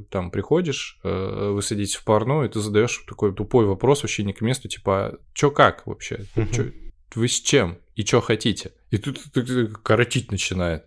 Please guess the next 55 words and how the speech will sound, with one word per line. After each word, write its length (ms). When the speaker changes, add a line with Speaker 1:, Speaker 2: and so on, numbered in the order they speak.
Speaker 1:
типа, 320
а 80
потом 260
такой: 320
«Так, 280
ну 80
это, 560
давайте 420
помолчим, 600
типа, 240
вот 140
в 60
парной 340
мы 120
молчим». 540
И 80
потом 340
такой: 260
«А, 160
ну 100
я 160
бы 60
хотел, 300
чтобы 240
меня 100
попарили», 560
такое, 340
Я 100
бы 80
хотел, 320
чтобы 220
там 220
вот, 200
не 140
знаю, 240
контраст 500
хорошо 340
почувствовать, 580
там, 180
расслабиться, 680
а 40
я 120
бы 80
наоборот, 460
там, 260
и... 60
и 120
вот 220
когда 380
каждый 300
начинает 540
что-то 240
говорить 320
про 120
себя, 540